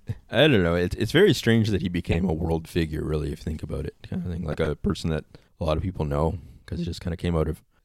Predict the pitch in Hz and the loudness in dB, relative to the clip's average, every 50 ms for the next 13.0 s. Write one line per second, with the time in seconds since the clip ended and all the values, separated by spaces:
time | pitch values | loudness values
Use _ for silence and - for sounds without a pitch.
0 | _ _ - - 90 - - 90 90 - 82 78 73 73 - - _ - - - | _ _ -8 -8 -6 -4 -4 -4 -2 0 0 0 0 -2 -4 -8 _ -20 -4 2
1 | - 110 101 - - 92 107 127 123 - - 110 - - - 120 107 92 87 - | 6 6 6 6 4 2 4 4 4 4 2 -4 -4 2 6 8 8 8 8 6
2 | - - 98 101 - - 101 117 113 107 101 92 85 85 - 98 107 98 92 90 | 2 0 0 0 0 2 2 4 4 4 2 0 -2 -4 -2 2 4 4 6 4
3 | 87 - - 120 113 110 104 - - 104 87 87 92 90 82 - - 85 80 80 | 4 4 6 6 6 6 4 2 0 0 0 0 0 -2 -2 -4 -2 0 0 0
4 | 87 95 104 101 104 107 - - 92 92 85 82 _ _ _ - _ - 85 82 | 0 0 0 0 0 0 0 -2 -2 -2 -2 -4 _ _ _ -20 _ -18 -12 -6
5 | 110 120 107 104 - 127 - 135 127 131 - 127 101 87 92 98 107 104 - 113 | -2 0 0 2 0 0 -2 0 2 2 4 2 2 2 0 0 -2 0 2 2
6 | 104 101 98 92 90 85 80 78 76 87 85 82 - - - 90 82 85 87 80 | 2 4 4 2 2 0 -2 -4 -2 -2 -2 -2 -2 -2 -2 0 0 2 0 0
7 | 82 85 85 - 92 82 82 85 85 80 76 76 - - - _ _ _ _ _ | 2 0 0 0 0 0 0 0 -2 -2 -2 -4 -6 -8 -18 _ _ _ _ _
8 | _ _ _ _ - 92 92 87 - 92 87 - 85 76 90 95 - - 104 95 | _ _ _ _ -4 -4 -2 -2 -2 -2 -2 0 0 2 2 0 0 0 -2 -2
9 | 95 - _ _ _ - 90 87 82 78 90 98 - - - - - 87 - - | -2 -2 _ _ _ -6 -4 -2 0 0 0 0 -2 -4 -8 -6 -6 -6 -4 -2
10 | 95 95 92 90 - 87 87 95 95 - - - 113 110 107 - 113 - - - | -2 0 0 -2 -2 -2 -2 -2 -2 -2 -2 -2 -2 -2 0 -2 -2 0 0 -2
11 | - - 107 92 - - - - - - 110 117 117 123 - 87 85 - - - | 0 0 -2 -2 -2 -4 -8 -8 -6 -4 -6 -6 -6 -6 -6 -6 -6 -6 -4 -4
12 | 110 120 - 123 107 - - 85 - 135 - - - - - - - 64 - | -4 -2 -2 -2 -2 -2 -4 -4 -4 -4 -4 -6 -10 -14 -14 -12 -10 -10 -12